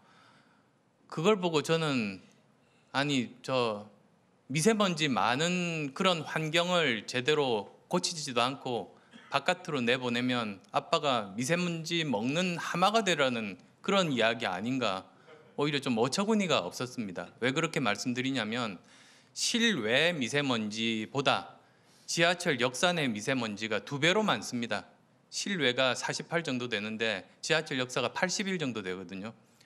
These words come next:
전동차 내부는 더 심합니다. 실외의 세 배, 백이십일 정도에 달합니다. 어, 그런 연구 결과들이 다 나와 있습니다. 따라서 저는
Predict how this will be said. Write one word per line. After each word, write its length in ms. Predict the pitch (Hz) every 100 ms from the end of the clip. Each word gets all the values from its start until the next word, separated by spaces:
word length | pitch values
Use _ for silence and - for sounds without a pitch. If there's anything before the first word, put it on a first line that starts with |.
| _ _ _ -
전동차 480 | 143 160 214 220 226
내부는 420 | 143 135 139 127
더 120 | 123
심합니다. 680 | 131 170 180 185 147 92 - _ _ _ _ _ _ _
실외의 540 | - - 220 156 135 135
세 220 | 131 170
배, 360 | 160 170 117 - _ _ _ _ -
백이십일 760 | 175 175 - 160 175 180 175
정도에 560 | 151 139 131 120 104 101
달합니다. 640 | 113 120 117 101 85 87 - _ _ -
어, 100 | 120
그런 420 | 123 165 151 120
연구 280 | 113 131 147
결과들이 500 | 143 135 131 120 107
다 140 | 101
나와 300 | 98 98 113
있습니다. 480 | 117 120 110 92 87 -
따라서 280 | 151 147 131
저는 440 | 151 160 139 101